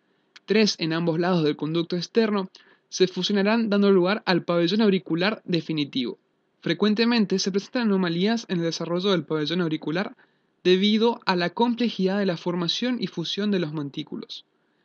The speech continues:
Más aún, como los montículos derivan de las células de la cresta neural, a menudo las anomalías del oído externo se acompañan a malformaciones en otros órganos procedentes de esas células, como defectos de la cara, del cráneo y el corazón.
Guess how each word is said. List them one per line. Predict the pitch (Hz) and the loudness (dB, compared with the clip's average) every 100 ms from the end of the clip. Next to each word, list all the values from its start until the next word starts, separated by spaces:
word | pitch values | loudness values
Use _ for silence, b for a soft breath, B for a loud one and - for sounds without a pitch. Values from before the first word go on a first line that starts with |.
| _ | _
Más | - 175 - | -4 -2 2
aún, | 190 202 202 190 | 2 4 0 -2
como | 190 185 | -2 2
los | 185 180 | 2 2
montículos | 175 170 226 - 226 | 0 0 -2 2 2
derivan | 175 165 202 190 165 | 2 0 0 0 0
de | 147 | -4
las | 147 | -6
células | - 196 180 | -6 -4 -2
de | 160 | -2
la | 147 | -4
cresta | 180 196 - | -4 -6 -4
neural, | 170 156 175 190 - _ _ _ - | -4 -2 -2 -4 -8 _ _ _ -8
a | 165 | -2
menudo | 170 175 220 233 | 0 2 4 4
las | 190 | 2
anomalías | 160 160 156 180 202 165 | 0 -2 -2 0 0 0
del | 151 | 0
oído | 151 160 180 | 0 0 0
externo | 165 - - 214 208 202 | -2 -6 -2 0 0 -2
se | 196 | -2
acompañan | 170 170 165 208 214 208 | -4 -4 -4 -2 0 0
a | 175 | 0
malformaciones | 170 170 180 170 - 214 220 202 - | -4 -4 -6 -4 -4 -2 -2 -2 -4
en | 165 | -2
otros | 185 202 202 170 - | 0 0 -2 -2 -4
órganos | 190 208 202 202 220 - - | -2 0 0 0 -2 -8 -4
procedentes | 185 170 180 196 202 220 165 | -2 0 0 0 0 -2 2
de | 147 | 0
esas | 151 160 143 | 0 -4 -4
células, | 196 180 143 - - _ b b b | -4 -2 -4 -10 -18 _ b b b
como | 151 151 | -6 -2
defectos | 147 151 202 180 156 | -2 -2 -2 -2 -4
de | 143 | -4
la | 139 | -6
cara, | 139 208 202 190 170 | -2 -2 0 -2 -2
del | 156 147 | -4 -2
cráneo | 196 208 214 | -2 0 0
y | 196 | 0
el | 160 | -2
corazón. | - 139 135 143 | -4 -4 -4 -4